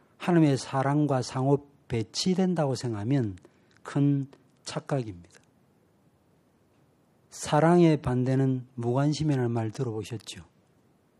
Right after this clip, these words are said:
다음 주에 살펴보겠지만, 다음 주에는 부활주니까 그 다음 주에 살펴보겠지만, 내어버려 두는 거예요. "그래, 그렇게 살-, 살아라.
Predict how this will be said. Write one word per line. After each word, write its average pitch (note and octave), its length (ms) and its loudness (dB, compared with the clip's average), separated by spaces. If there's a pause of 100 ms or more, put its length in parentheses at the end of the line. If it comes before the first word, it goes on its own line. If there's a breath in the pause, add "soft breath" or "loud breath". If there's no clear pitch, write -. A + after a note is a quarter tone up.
(680)
다음 C3+ 280 0
주에 A#2+ 160 -2
살펴보겠지만, G#2+ 800 -6
다음 C3 200 -6
주에는 A#2 220 -2
부활주니까 A#2 640 -4 (140 soft breath)
그 - 100 -6
다음 C#3 160 2
주에 B2 120 0
살펴보겠지만, A2+ 840 -4 (640 soft breath)
내어버려 C#3+ 760 4
두는 A#2+ 300 -6
거예요. F#2 280 -14 (360)
"그래, E3 420 2 (560)
그렇게 D#3 300 -4
살-, C#3 360 -8
살아라. B2+ 540 -12